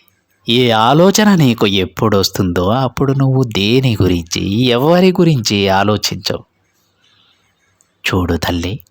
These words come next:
మళ్ళీ చెబుతున్నాను, నువ్వు నీ బాబాకి, నీ మనసుకి నిజాయితీగా ఉంటే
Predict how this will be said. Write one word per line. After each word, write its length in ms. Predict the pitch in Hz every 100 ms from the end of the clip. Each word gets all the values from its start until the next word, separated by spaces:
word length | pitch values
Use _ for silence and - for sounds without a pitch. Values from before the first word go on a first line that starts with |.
| _ _ _ _ _ -
మళ్ళీ 440 | 95 92 87 92 -
చెబుతున్నాను, 800 | - 90 87 90 85 82 85 - _ _ _ _ _ -
నువ్వు 360 | 107 143 147
నీ 160 | 143 113
బాబాకి, 720 | 101 95 98 92 98 85 92 - 139 190 -
నీ 180 | 113 131 120
మనసుకి 600 | 107 151 202 - 165 110 95
నిజాయితీగా 840 | 95 98 131 123 98 98 87 90 87
ఉంటే 320 | 85 85